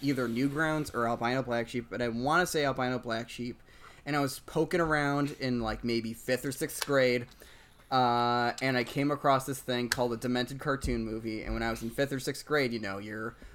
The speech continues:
eleven, twelve, and you see something called Demented cartoon movie, you're like, "This sounds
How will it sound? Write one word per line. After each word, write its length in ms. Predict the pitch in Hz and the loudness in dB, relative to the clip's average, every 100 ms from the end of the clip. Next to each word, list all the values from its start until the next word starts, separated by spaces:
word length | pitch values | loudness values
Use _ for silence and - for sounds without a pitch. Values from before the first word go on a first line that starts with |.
| - - | -16 -4
eleven, 340 | 113 120 123 120 | 2 2 2 -2
twelve, 420 | - 113 117 120 | 0 2 2 0
and 140 | 113 | -2
you 80 | 113 | -4
see 180 | - 123 | -2 -2
something 320 | 117 117 120 | -2 -2 -4
called 280 | 113 110 107 | -4 -4 -2
Demented 440 | 120 113 113 113 | -2 -2 -4 -8
cartoon 640 | - 110 - 127 113 107 117 | -8 -6 -4 -2 -2 -4 -6
movie, 380 | 113 120 117 110 | -2 0 0 -4
you're 180 | 113 117 | -6 -6
like, 300 | 107 107 - | -8 -10 -4
"This 160 | 135 131 | -4 0
sounds 380 | 123 123 - | -2 -2 -6